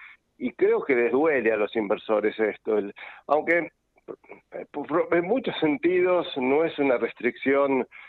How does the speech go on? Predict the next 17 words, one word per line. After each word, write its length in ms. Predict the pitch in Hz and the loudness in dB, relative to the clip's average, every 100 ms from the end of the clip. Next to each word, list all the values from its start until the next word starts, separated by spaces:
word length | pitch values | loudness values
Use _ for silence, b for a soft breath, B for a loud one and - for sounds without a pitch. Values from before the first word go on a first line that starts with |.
| B B _ - | B B _ -2
que, 120 | 110 | 2
digamos, 420 | 117 117 117 110 - - | 2 2 2 -2 -6 -4
que, 600 | 117 110 101 98 101 101 | 0 2 2 0 -2 -4
que 100 | - 104 | -8 -2
sea 160 | 135 131 | -2 2
tan 260 | 139 135 | 2 0
fuerte, 600 | - 160 156 127 - 123 107 | 0 0 2 0 0 -2 0
pues 220 | 101 - | -2 0
el 200 | 107 101 - - - | 0 -2 -6 -14 -4
staff 200 | 120 - - | -4 -4 -4
se 100 | 110 | -4
flexibilizó 800 | 117 113 - 110 107 98 131 131 | -2 -4 -2 -2 0 0 2 2
algo. 380 | 117 110 131 160 B B B B B _ | 2 2 0 -2 B B B B B _
Eh, 320 | 127 123 117 123 | -2 0 2 0
yo 160 | 196 | 0
creo 300 | 165 185 180 | 2 0 0
que 100 | 143 | 0